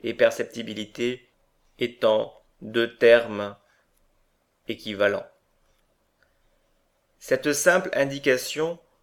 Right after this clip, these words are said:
montre suffisamment dans le védantisme le réalisme empirique associé à l'idéalisme transcendantal. C'est à cet unique point de vue, et comme pure représentation,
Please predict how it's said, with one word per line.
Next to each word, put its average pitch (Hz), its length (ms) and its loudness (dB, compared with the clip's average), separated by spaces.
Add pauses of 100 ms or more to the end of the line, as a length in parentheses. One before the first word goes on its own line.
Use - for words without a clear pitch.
(260)
montre 139 420 2
suffisamment 143 800 2
dans 123 140 0
le 113 100 0
védantisme 120 880 -2 (460)
le 123 140 0
réalisme 135 680 2
empirique 127 720 -6 (240)
associé 131 560 -4
à 120 140 -2
l'idéalisme 120 800 0
transcendantal. 101 1000 -8 (1080)
C'est - 280 4
à 143 60 10
cet 160 300 0
unique 165 320 -4
point 139 180 -2
de 131 80 -4
vue, 143 460 -10 (340)
et 117 140 -10
comme 135 300 4
pure 156 280 -4
représentation, 127 840 -2